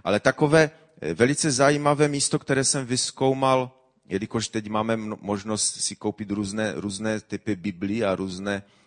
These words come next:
různé překlady, tak jsem vyzkoumal, eh, vlastně z té, od Tondy Zeliny, z toho studijního překladu,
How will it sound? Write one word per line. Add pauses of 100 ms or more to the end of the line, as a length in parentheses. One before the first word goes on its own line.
(120)
různé
překlady, (800)
tak
jsem
vyzkoumal, (800)
eh,
vlastně
z
té, (180)
od
Tondy
Zeliny,
z
toho
studijního
překladu,